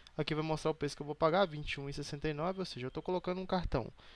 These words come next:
de vinte reais e tô pagando um e sessenta e nove de taxa, que pra mim é super de boa. Aqui eu vou colocar isso aqui, vou receber tudo na hora e beleza.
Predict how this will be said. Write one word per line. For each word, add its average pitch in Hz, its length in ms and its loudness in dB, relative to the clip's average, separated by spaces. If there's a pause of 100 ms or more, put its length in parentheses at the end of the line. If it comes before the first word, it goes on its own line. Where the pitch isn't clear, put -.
(160)
de 139 140 -6
vinte 127 320 -4
reais 170 380 8
e - 20 -6
tô 180 120 -2
pagando 175 400 4
um 170 140 -2
e 190 40 0
sessenta 196 360 -2
e - 20 2
nove 170 220 2
de 214 120 -4
taxa, - 600 0 (640)
que - 140 -8
pra 151 200 6
mim 147 220 -2
é 165 100 0 (140)
super 156 340 0
de 190 140 0
boa. 127 340 2 (320)
Aqui 131 240 -2
eu 139 60 2
vou 156 100 -6
colocar 160 520 2
isso - 140 0
aqui, 170 180 -2
vou 175 100 2
receber 165 380 2
tudo 156 200 -8
na 143 220 2
hora 170 320 0 (340)
e 139 60 -8
beleza. 127 420 2